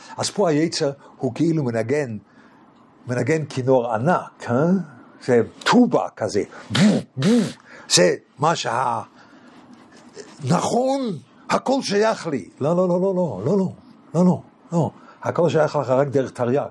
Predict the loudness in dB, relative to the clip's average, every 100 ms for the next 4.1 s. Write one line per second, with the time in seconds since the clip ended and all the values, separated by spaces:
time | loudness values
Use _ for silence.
0 | -10 -6 -2 0 0 0 0 -2 -8 -18
1 | -20 -20 _ -20 -20 -20 -20 -20 -20 -6
2 | 2 4 4 2 4 4 4 2 2 2
3 | 0 0 0 -2 -4 -14 _ _ -8 -8